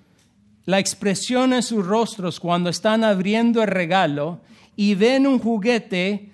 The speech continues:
de que nunca esperaban y se empiezan a saltar, empiezan a gritar, una sonrisa en ellos.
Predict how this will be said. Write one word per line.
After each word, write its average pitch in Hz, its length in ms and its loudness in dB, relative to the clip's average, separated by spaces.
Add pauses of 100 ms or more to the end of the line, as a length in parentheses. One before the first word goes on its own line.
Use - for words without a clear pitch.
(160)
de 208 220 0
que 208 160 0
nunca 262 560 6
esperaban 208 840 0 (340)
y 196 140 0
se 190 160 -2
empiezan 175 640 -2
a 160 100 0
saltar, 220 960 -2 (260)
empiezan 185 580 0
a 156 120 0
gritar, 214 840 0
una 208 300 4
sonrisa 196 680 0
en 190 80 0
ellos. 156 680 -4